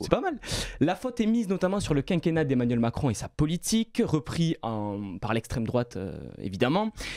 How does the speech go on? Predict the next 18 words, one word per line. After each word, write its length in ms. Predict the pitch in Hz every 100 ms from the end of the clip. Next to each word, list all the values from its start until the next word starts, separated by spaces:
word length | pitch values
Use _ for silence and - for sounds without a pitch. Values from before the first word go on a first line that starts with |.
| - -
Euh, 240 | 135 131
et 80 | 247
pourtant, 400 | 285 240 180 233
soixante-douze 640 | 247 - 277 294 269 247 -
pour 180 | 185
cent 220 | - 160 170
des 140 | 127
Français 400 | 143 156 175 -
affirment 380 | 123 - 233 135
se 160 | - 131
sentir 320 | 170 - 127
en 120 | 107
sécurité 640 | - - - 165 123 202
d'après 300 | 123 - 185
l'insee 460 | 135 143 - 185 190
dans 120 | 110
leur 200 | 113 -
pays. 400 | - 120 113 -